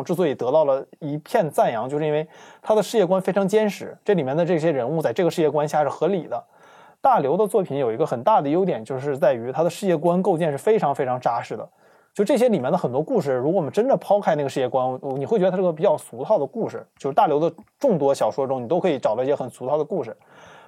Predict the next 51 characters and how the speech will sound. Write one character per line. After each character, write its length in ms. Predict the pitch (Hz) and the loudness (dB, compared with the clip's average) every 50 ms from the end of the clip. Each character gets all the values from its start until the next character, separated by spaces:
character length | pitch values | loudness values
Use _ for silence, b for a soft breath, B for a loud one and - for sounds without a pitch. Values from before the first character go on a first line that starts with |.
| B B | B B
但 200 | - 277 269 220 | 0 2 4 4
是 200 | 190 - 240 175 | 4 4 2 2
他 140 | 147 - 180 | 2 2 0
做 240 | 175 - 254 226 180 | -2 0 2 2 2
了 80 | 143 131 | 2 2
一 80 | 131 | 2
个 80 | 147 139 | 0 0
非 220 | - - 196 180 | 2 2 2 2
常 180 | 160 151 143 139 | 2 2 0 0
非 80 | 170 | 0
常 140 | 147 143 156 | 2 2 0
好 240 | 156 - 123 101 101 | 0 0 -2 -2 -2
的 100 | 113 117 | -6 -10
世 180 | - - - 165 | -10 -6 -2 0
界 120 | 151 143 | 0 0
观 200 | 131 135 127 123 | 0 0 -2 -2
去 120 | 117 147 | -2 -4
包 260 | 131 - - 180 208 208 | -4 0 2 4 4 4
容 220 | 165 120 113 117 | 4 0 -2 -6
这 80 | 147 135 | -6 -4
些 120 | 135 131 | -4 -2
故 160 | 127 165 143 | -2 -2 -4
事 80 | 120 127 | -4 -2
发 160 | - 156 147 | 0 0 0
生 140 | 151 151 139 | 0 0 -2
的 80 | 139 | -4
场 240 | 127 - - 120 135 | -4 -4 -6 -8 -6
景， 160 | 143 139 120 | -4 -4 -4
你 60 | 123 139 | -2 -2
会 80 | 160 | -2
觉 120 | 151 151 151 | 0 0 0
得 60 | 170 | 0
这 100 | 165 196 | 0 0
个 60 | 170 | -2
故 160 | 165 170 170 | 0 -2 -2
事 80 | 147 143 | -2 -2
发 80 | - | -2
生 100 | 156 156 | -2 0
在 80 | 156 160 | 0 0
这 80 | 156 160 | 0 0
儿 60 | 156 | 0
是 60 | 151 | -2
合 180 | - - 143 165 | -2 -2 -2 -2
理 140 | 185 147 | -2 -2
的。 100 | 110 107 107 - B B B B B B B B | -4 -6 -8 -10 B B B B B B B B
比 80 | - 139 | -4 -2
如 80 | 156 | 0
像 180 | 151 202 190 165 | 2 2 2 2
之 140 | - 208 180 | 0 -2 0
前， 340 | 160 143 135 147 165 185 180 B B B B B B B B | 0 0 0 0 -2 -4 -8 B B B B B B B B
就 340 | - - 160 143 135 131 139 | -2 0 2 4 4 2 2